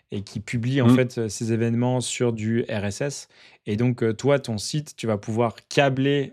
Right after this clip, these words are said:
Speaker 1: euh, récupérer ce flux R S S et le réinjecter,
Speaker 2: Ouais.
Speaker 1: le reformater autrement. Mais en, en, en, en tout cas, pour faire ton sourcing de données,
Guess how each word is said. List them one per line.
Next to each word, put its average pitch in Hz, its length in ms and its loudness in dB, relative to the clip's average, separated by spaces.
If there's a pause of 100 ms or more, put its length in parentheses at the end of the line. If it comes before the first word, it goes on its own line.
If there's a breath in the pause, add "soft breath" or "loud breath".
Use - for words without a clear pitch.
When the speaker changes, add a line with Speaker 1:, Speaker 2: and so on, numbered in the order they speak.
(140)
Speaker 1:
euh, 53 1040 -8
récupérer 123 720 -2
ce 120 180 -4
flux 117 240 -2
R 110 120 0
S 107 160 -4
S 139 320 -2
et 127 180 0
le 110 180 0
réinjecter, 117 720 2
Speaker 2:
Ouais. 147 140 4
Speaker 1:
le 117 140 0
reformater 123 800 0
autrement. 123 640 -4 (400 loud breath)
Mais 120 200 0
en, 110 220 -2 (100)
en, 117 200 -4
en, - 40 -10
en 113 280 -6
tout 110 80 -12
cas, 143 160 2
pour - 180 -8
faire 120 180 -4
ton 113 140 -6
sourcing 147 800 -4
de 120 100 4
données, 120 380 0